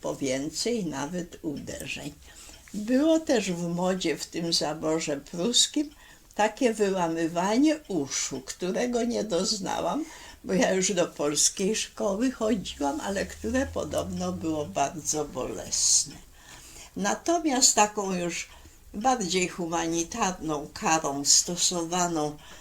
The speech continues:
y, w polskich szkołach był tak zwany areszt.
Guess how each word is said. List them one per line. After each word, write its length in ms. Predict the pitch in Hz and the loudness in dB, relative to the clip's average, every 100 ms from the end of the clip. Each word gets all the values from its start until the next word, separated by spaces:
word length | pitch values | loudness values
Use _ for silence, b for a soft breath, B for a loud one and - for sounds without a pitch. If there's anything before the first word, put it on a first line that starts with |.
| B B B 147 | B B B -6
y, 260 | 151 147 | -4 -4
w 160 | 143 - | -6 -12
polskich 840 | - 202 139 139 - - 160 - | -4 -2 0 0 -2 -2 -6 -2
szkołach 680 | - - 185 165 240 269 381 - - B B B - | -4 -4 -2 -2 0 0 0 -4 -18 B B B -8
był 280 | 165 294 320 | 0 2 2
tak 300 | 302 269 - | 2 0 0
zwany 600 | 185 202 220 285 302 - | -2 0 0 2 0 2
areszt. 760 | 160 127 - 131 - - - | 2 2 -2 -4 -4 -4 -6